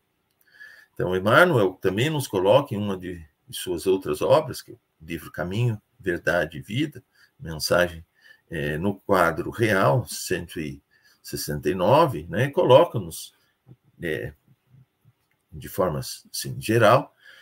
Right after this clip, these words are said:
é que essas dificuldades todos nós vamos enfrentar,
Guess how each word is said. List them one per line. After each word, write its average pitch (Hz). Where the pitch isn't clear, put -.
é 139
que 196
essas 160
dificuldades 107
todos 160
nós 127
vamos 143
enfrentar, 147